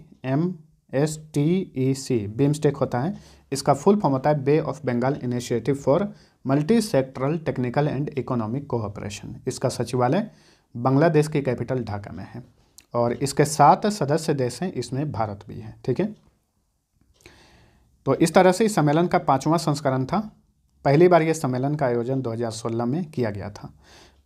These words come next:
पीयूष गोयल के पास कौन कौन सा मंत्रालय है? इनके पास तीन मंत्रालय हैं, रेल मंत्रालय, वाणिज्य और उद्योग मंत्रालय और उपभोक्ता मामले एवं खाद्य और सार्वजनिक वितरण मंत्रालय। ध्यान रखिए, पिछले किसी वीडियो में मैंने मिस्टेक से बता दिया था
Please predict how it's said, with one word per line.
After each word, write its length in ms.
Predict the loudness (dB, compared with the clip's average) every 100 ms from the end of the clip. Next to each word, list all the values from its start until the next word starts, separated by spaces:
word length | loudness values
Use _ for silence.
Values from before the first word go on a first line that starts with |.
| 4
पीयूष 280 | 6 6 4
गोयल 260 | 4 4
के 100 | 2 2
पास 220 | 2 0
कौन 200 | -2 0
कौन 160 | -2
सा 120 | 0 -2
मंत्रालय 380 | 0 2 2 2
है? 220 | 0 -4 -18 _ -20 _ _
इनके 220 | -2 0 4
पास 380 | 4 4 -2 -14 _ _ _ _ _
तीन 140 | 4
मंत्रालय 440 | 4 2 0 0 0
हैं, 240 | -4 -8 -4
रेल 260 | 2 4 4
मंत्रालय, 500 | 4 2 2 -2 -6 _ _ _
वाणिज्य 360 | 0 2 4 4
और 120 | 2
उद्योग 340 | 0 2 4
मंत्रालय 500 | 2 2 0 0 -2 -2
और 140 | -4
उपभोक्ता 580 | -2 -6 0 0 2 2
मामले 300 | 2 2 2
एवं 140 | 0 -2
खाद्य 300 | -4 -2 -2
और 240 | 0 0
सार्वजनिक 680 | 0 0 0 0 0 -2 -2
वितरण 420 | -2 0 2 2 0
मंत्रालय। 480 | -2 -8 -10 -10 -14 -20 -20 _ _
ध्यान 240 | 4 6
रखिए, 220 | 4 2 0
पिछले 340 | 0 -2 -2
किसी 260 | -2 -2 -2
वीडियो 260 | 2 2
में 140 | 2 -2
मैंने 220 | -4 -2
मिस्टेक 360 | -2 0 -2 -2
से 80 | -4
बता 220 | -2 -2
दिया 220 | 0 -2
था 140 | -4